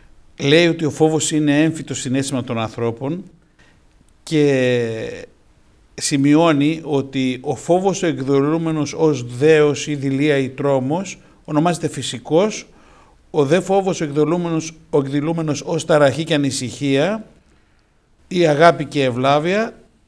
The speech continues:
ονομάζεται ηθικός. Ο εναγής, λέει, φόβος είναι φόβος κολάσεως. Μπορείτε να μας εξηγήσετε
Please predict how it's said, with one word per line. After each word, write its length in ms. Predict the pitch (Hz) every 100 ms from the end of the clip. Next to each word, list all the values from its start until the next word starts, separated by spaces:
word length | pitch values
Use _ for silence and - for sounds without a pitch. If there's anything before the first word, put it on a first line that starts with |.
| _ _ _ _ _ - 160
ονομάζεται 460 | 151 160 196 208 202
ηθικός. 800 | 170 - 170 - 175 127 - - - _ _ _ _ _ _ _ _ _ _ _ _ _ -
Ο 120 | 156 156
εναγής, 760 | 156 151 147 135 175 247 214
λέει, 220 | 180 147
φόβος 580 | 131 147 135 120 165 165
είναι 180 | 214 220
φόβος 360 | 214 202 208 -
κολάσεως. 840 | 190 185 196 170 123 113 117 - _ _ _ _ _ _ _ _
Μπορείτε 380 | 156 170 180 170
να 60 | 156
μας 140 | 156
εξηγήσετε 640 | 139 - 151 160 - 147